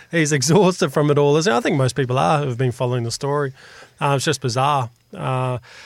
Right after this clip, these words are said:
I can't see him getting through this process. But if he does, if he does play, if he does play, like, like Brett said, there's a chance that he might be able to through this court process,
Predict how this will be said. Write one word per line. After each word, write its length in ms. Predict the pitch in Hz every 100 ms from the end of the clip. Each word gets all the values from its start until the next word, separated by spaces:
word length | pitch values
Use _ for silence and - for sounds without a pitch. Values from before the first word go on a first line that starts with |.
| -
I 80 | 170
can't 240 | 147 180 135
see 120 | 147
him 100 | 139
getting 240 | 135 131
through 240 | 120 139 131
this 140 | 123
process. 340 | - 147 - 131
But 140 | 175
if 100 | 202
he 100 | 247
does, 460 | 180 147 208 185 -
if 100 | 170
he 80 | 226
does 240 | 202 226 -
play, 440 | - 202 147 - _ _ _ _ _
if 100 | 151
he 80 | 233
does 220 | 196 214
play, 280 | - 170 127
like, 260 | 123 131 -
like 220 | 147 131
Brett 180 | 151 143
said, 380 | - 135 117 - - _ -
there's 160 | 147
a 40 | 143
chance 300 | - 202 -
that 80 | 160
he 80 | 127
might 360 | 143 156 -
be 120 | 139
able 260 | 135 139 127
to 180 | 131 117
through 200 | - 131
this 160 | 123
court 280 | - 151 160
process, 520 | - 123 - 113 107